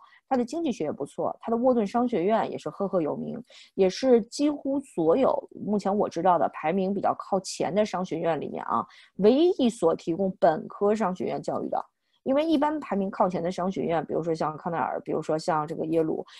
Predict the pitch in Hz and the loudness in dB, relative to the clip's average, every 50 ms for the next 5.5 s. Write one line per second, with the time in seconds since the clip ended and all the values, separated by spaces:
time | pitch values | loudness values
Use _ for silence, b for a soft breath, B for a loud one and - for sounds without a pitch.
0 | B B B B _ - - 285 285 247 220 233 254 262 254 - - 175 170 165 | B B B B _ -2 0 2 2 2 2 2 2 2 0 -2 -2 -2 -2 -2
1 | 175 - - - 160 156 156 185 214 208 185 - - _ _ _ _ _ - - | -2 -6 -12 -4 -4 -4 2 4 6 6 6 4 0 _ _ _ _ _ -6 -4
2 | 170 170 147 185 196 - - 214 226 220 - - 143 151 151 170 185 160 151 208 | -4 0 2 0 0 2 2 0 -2 -2 -2 -4 -4 -2 0 0 2 2 0 0
3 | - - 143 123 135 135 - - - 151 160 175 175 160 165 165 - - 170 151 | -2 -2 -4 0 2 2 0 0 -6 -8 -4 -2 2 4 4 2 2 -2 -8 -10
4 | 156 - 170 185 190 190 175 175 139 165 - - - - - - - - 120 - | -8 -6 -6 -4 -4 -4 -2 -2 -2 -4 -4 -6 -10 -12 -14 -14 -8 -6 -8 -6
5 | - - - - _ _ - - - | -6 -12 -16 -16 _ _ -8 -6 -6